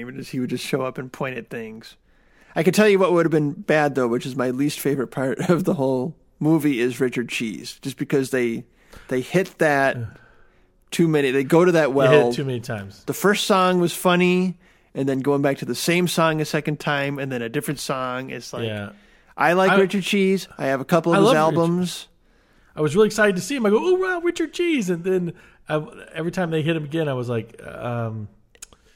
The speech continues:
Speaker 1: It was too much.
Speaker 2: "No, it's too much."
Speaker 1: Yeah, they needed, like, one dash of that, and that was it, you know?
Speaker 2: Right.
Speaker 1: Just like, uh, Eric Idle, "Isn't it delightful to have a penis?"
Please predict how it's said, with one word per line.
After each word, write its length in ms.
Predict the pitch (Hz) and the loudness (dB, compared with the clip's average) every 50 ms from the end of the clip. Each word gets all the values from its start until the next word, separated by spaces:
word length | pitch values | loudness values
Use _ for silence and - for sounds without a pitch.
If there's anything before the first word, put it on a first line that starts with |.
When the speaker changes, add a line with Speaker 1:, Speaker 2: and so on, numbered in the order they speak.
| _ _ _ _ _ | _ _ _ _ _
Speaker 1:
It 80 | - 147 | -4 -4
was 140 | 131 139 | -4 -4
too 180 | - - 175 156 | -4 -2 0 0
much. 200 | 139 123 101 - | 0 0 -2 -2
Speaker 2:
"No, 320 | 110 104 104 101 110 113 117 | -4 -6 -6 -8 -12 -12 -12
it's 120 | 113 - | -12 -12
too 160 | - - 135 | -12 -10 -10
much." 360 | 120 107 101 - - - - - _ _ _ _ _ | -10 -10 -10 -14 -18 -20 -20 -20 _ _ _ _ _
Speaker 1:
Yeah, 300 | - 123 120 110 208 98 - | -8 -6 -6 -6 -8 -10 -8
they 200 | - 131 135 135 | -6 -4 -2 -2
needed, 420 | 139 147 151 143 151 147 143 127 | 0 0 2 2 2 0 0 0
like, 220 | 139 127 120 - | -2 -4 -4 -6
one 440 | 151 120 127 139 151 156 156 156 151 | -10 -6 -2 0 2 2 2 2 2
dash 560 | 131 156 139 135 127 123 127 - - - - - - | 2 2 2 2 0 0 -2 -4 -6 -8 -8 -8 -6
of 220 | 147 131 117 123 | -6 -6 -6 -6
that, 340 | 127 117 113 113 113 113 - | -8 -6 -6 -6 -6 -8 -8
and 160 | 117 113 113 | -8 -8 -8
that 140 | 113 113 113 | -8 -8 -8
was 180 | 113 110 - | -10 -10 -10
it, 260 | 113 107 107 107 - - _ _ _ _ | -12 -12 -12 -14 -16 -20 _ _ _ _
you 160 | - 123 120 | -16 -16 -16
know? 320 | 117 107 104 104 104 104 104 _ _ _ _ _ _ _ _ _ _ _ _ _ _ _ _ _ _ - - _ - | -16 -16 -18 -18 -20 -20 -20 _ _ _ _ _ _ _ _ _ _ _ _ _ _ _ _ _ _ -20 -20 _ -20
Speaker 2:
Right. 100 | 104 101 | -14 -10
Speaker 1:
Just 200 | - 135 - - | -8 -8 -6 -4
like, 320 | 127 123 120 120 - - | -4 -4 -6 -6 -8 -8
uh, 420 | 123 123 120 120 117 117 117 120 131 - _ _ _ _ _ _ _ _ _ _ _ - | -8 -8 -6 -6 -8 -8 -8 -10 -12 -14 _ _ _ _ _ _ _ _ _ _ _ -6
Eric 300 | 127 139 147 151 151 - | -2 0 0 0 2 2
Idle, 380 | 147 139 139 135 135 131 135 131 | 2 2 2 2 0 0 0 -2
"Isn't 240 | 139 131 147 147 | -2 -2 -2 -2
it 100 | 143 139 | -2 -2
delightful 520 | - 135 131 135 139 143 - - 135 135 127 | -4 -2 -2 -2 -2 -2 -4 -8 -10 -10 -10
to 100 | - 131 | -8 -8
have 100 | 131 123 | -8 -8
a 80 | 131 | -10
penis?" 640 | - - 139 131 127 123 120 - - - - - - | -8 -6 -4 -2 -2 -2 -4 -6 -8 -12 -12 -14 -18